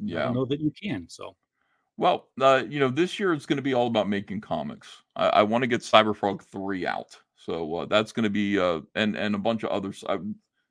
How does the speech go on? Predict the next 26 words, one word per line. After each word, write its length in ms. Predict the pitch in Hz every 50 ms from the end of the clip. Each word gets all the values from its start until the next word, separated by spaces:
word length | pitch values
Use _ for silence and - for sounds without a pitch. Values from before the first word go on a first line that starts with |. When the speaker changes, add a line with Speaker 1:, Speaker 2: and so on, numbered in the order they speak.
| _ _
Speaker 1:
one, 320 | - 107 120 147 165 - 131
one 180 | 139 165 170 170
criticism 560 | - - - 170 151 151 - 139 123 127 123
that's 160 | 117 110 104 -
very 300 | 104 117 120 127 123 107
valid 420 | 101 113 110 120 117 110 107 104
of 140 | 98 98 _
Comicsgate 640 | - 104 104 107 113 113 107 - - 104 90 87 92
is 80 | -
that 100 | - -
we're 120 | 80 104 101
just 180 | 95 101 -
not 140 | 117 107 -
putting 160 | 98 - - 98
out 100 | 92 90
enough 320 | 87 82 73 73 - _
books. 360 | - 67 60 - - - - _ _ _ _ _ _ _ _ -
I 80 | - 185
don't 140 | 220 190
wanna 160 | 160 135 107 -
Speaker 2:
Mm. 40 |
Speaker 1:
flood 360 | - - - - 117 117 120 107
the 100 | 113 107
shelves 340 | - - 123 120 117 110 -
with 180 | 110 101 92
books, 340 | 95 107 110 110 - - -